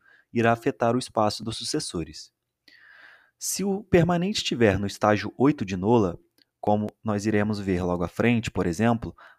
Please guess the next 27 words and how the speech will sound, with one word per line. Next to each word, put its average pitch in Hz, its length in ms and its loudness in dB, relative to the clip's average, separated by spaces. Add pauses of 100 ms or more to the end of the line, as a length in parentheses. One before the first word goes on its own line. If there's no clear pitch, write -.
a 107 160 2
exodontia 139 720 0
não 139 160 0
irá 131 160 2
prejudicar 131 640 0
o 127 40 2
espaço 117 360 0
da 127 80 2
arcada 98 500 0 (160)
e 117 60 -4
sem 117 220 -2
problemas 113 640 0 (280)
com 113 160 2
a 117 40 4
erupção. 110 560 0 (920)
Porém, 110 520 4
se - 160 -4
a 110 140 4
exodontia 147 540 -2
do 120 100 -2
decido 110 440 -2
for 107 220 -6
feita - 480 -4
antes 160 280 0
do 120 80 -4
estágio 92 400 0
seis, - 580 -2